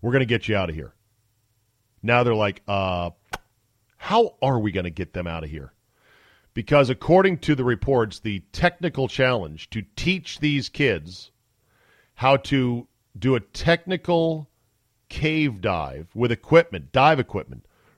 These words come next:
regulators, breathers, uh, m-, you know, vests,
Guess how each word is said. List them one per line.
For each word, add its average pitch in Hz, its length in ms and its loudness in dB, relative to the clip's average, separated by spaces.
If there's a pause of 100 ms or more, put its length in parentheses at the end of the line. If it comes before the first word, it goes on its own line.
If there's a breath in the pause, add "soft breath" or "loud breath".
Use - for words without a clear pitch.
regulators, 101 800 2 (100)
breathers, 127 840 2 (640)
uh, 78 300 -8
m-, 107 280 -12
you 107 100 -12
know, 87 120 -8
vests, 117 800 -2